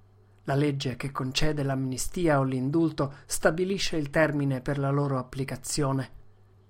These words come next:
In ogni caso, l'amnistia e l'indulto non possono applicarsi ai reati commessi successivamente alla presentazione del disegno di legge.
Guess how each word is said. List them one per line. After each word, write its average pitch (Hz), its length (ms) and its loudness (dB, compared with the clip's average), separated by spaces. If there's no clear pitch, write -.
In 147 140 2
ogni 147 260 2
caso, 165 420 4
l'amnistia 151 800 2
e 151 60 2
l'indulto 147 680 2
non 165 300 0
possono 175 400 2
applicarsi 151 720 2
ai 156 240 2
reati 151 320 4
commessi 139 560 -2
successivamente 143 1300 -2
alla 156 260 6
presentazione 147 920 0
del 131 200 -6
disegno 135 440 -2
di 127 120 -6
legge. 123 460 -8